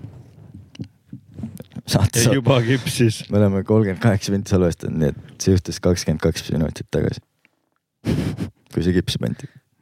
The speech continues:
Speaker 2: Mis girl math see oli praegu?
Speaker 1: <laughs> Ma ei tea. See ei olnud nii usutav kui teine lugu.
Speaker 2: Mm.
Speaker 1: Rahvas saab hääletada, mis oli kõige usutavam.
Speaker 2: Jaa, poll tuleb.
Speaker 1: Saatke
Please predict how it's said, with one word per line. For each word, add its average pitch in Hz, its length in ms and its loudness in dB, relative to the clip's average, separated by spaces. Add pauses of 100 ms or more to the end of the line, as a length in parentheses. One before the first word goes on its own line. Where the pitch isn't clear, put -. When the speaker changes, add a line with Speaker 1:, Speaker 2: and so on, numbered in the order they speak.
(160)
Speaker 2:
Mis 113 240 0
girl 113 320 2
math 107 260 0
see 110 220 0
oli 107 160 2
praegu? 107 320 2
Speaker 1:
<laughs> 107 60 2
Ma - 100 0
ei - 100 -2
tea. - 1500 -10
See 95 100 0
ei 95 60 4
olnud 85 160 2
nii 87 100 4
usutav 78 380 -2
kui 65 120 -4
teine 78 220 0
lugu. - 220 -4 (840)
Speaker 2:
Mm. 104 260 -8 (380)
Speaker 1:
Rahvas 87 380 -2
saab 67 140 0
hääletada, 73 400 -2
mis - 180 -6
oli 78 140 -2
kõige 76 160 -2
usutavam. - 400 -4
Speaker 2:
Jaa, 107 160 2 (560)
poll 110 200 6
tuleb. 104 340 0 (500)
Speaker 1:
Saatke - 480 -2